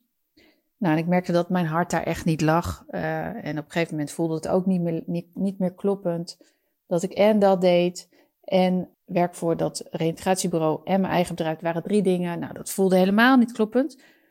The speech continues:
Dus zo tweeduizend zestien, tweeduizend zeventien ben ik, eh, helemaal me gaan focussen op, alleen op H S P en werk. Nou, vond ik echt heerlijk.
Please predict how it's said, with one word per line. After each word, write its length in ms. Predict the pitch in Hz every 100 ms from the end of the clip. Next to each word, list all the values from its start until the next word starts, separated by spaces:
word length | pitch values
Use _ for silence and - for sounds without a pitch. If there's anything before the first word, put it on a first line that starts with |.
| -
Dus 160 | 202
zo 140 | - 214
tweeduizend 420 | 233 226 208 202
zestien, 320 | 214 208 214
tweeduizend 440 | - 202 190 180 -
zeventien 460 | 196 196 - 175
ben 200 | 175 170
ik, 180 | 160 -
eh, 180 | 165 160 160 _ _ _ _
helemaal 500 | - 202 262 240 202
me 80 | 185
gaan 160 | 185 180
focussen 460 | 190 185 185 170
op, 140 | 165 -
alleen 300 | 175 190 180
op 100 | -
H 180 | 160
S 100 | 160
P 40 | -
en 220 | 151 147
werk. 300 | 143 180 294 _ _ _ _ _ _ -
Nou, 140 | 190
vond 200 | - 175
ik 60 | -
echt 140 | -
heerlijk. 460 | 165 180 214 226